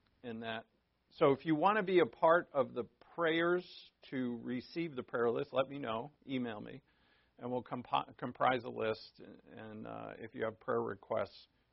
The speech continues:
same thing. Just email me with them, and we'll get them on the prayer list. All right? If you have any questions about that, I'm terrible at explaining this stuff, you know, obviously. Let me know. All right, let's open up in prayer, and we'll get into our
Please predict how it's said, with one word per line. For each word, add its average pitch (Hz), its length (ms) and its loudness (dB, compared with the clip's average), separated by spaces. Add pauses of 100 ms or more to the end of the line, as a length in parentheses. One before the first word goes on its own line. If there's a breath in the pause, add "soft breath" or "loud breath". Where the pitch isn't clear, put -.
same 135 180 0
thing. 110 300 -2
Just 127 200 -12
email 120 380 -6
me 110 180 -10
with 107 220 -8
them, 107 240 -8
and 107 100 -14
we'll 104 100 -10
get 104 180 -10
them 104 100 -14
on 101 120 -12
the 98 60 -16
prayer 104 320 -12
list. - 140 -18 (720)
All 113 140 -8
right? 147 160 -4
If - 420 -20
you 143 60 0
have 147 80 2
any 131 120 -2
questions 113 440 -4
about 107 320 -4
that, 104 220 -6 (400)
I'm 143 80 -10
terrible 113 400 4
at 85 80 -10
explaining 95 600 -20
this 104 120 -20 (120)
stuff, 76 260 -16 (120)
you 50 100 -16
know, 50 100 -18 (200)
obviously. 101 500 -18 (1120 loud breath)
Let 160 200 12
me 160 140 6
know. 127 300 6 (480 loud breath)
All 185 100 10
right, 160 220 12 (100)
let's 190 220 10
open 190 200 8
up 180 140 4
in 156 120 4
prayer, 190 320 8
and 175 100 2
we'll 139 100 6
get 160 140 4
into 160 220 4
our 147 140 6